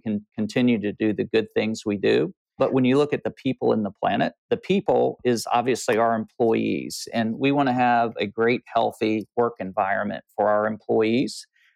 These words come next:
We, we wanna always show them respect and appreciation, and that's what our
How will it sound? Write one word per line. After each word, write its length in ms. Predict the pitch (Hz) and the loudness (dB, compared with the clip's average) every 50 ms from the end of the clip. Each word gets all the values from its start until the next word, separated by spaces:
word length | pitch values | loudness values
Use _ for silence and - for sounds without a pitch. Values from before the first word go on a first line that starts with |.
| - | -2
We, 400 | 131 135 135 131 123 123 120 - _ | 0 2 2 4 4 2 0 -2 _
we 160 | - 131 135 135 | -2 0 2 4
wanna 240 | 127 147 139 135 | 4 4 4 4
always 320 | 117 113 143 147 143 139 127 | 4 4 4 4 2 0 0
show 240 | - - 127 127 123 | 0 0 2 2 2
them 320 | 107 120 117 113 113 113 | 2 2 2 2 2 0
respect 500 | 110 110 - - - 113 110 - - - | -4 -6 -8 -6 -2 -2 -2 -2 -4 -8
and 120 | 113 107 | -6 -6
appreciation, 800 | 101 - - - 104 104 - - - 110 110 - - - - 85 | -6 -8 -8 -10 -8 -8 -6 -6 -6 -4 -6 -8 -8 -10 -10 -8
and 120 | 101 104 117 | -6 0 0
that's 220 | 120 120 - - | 0 0 -2 -2
what 100 | - 101 | -2 0
our 160 | 104 104 104 | 0 0 -2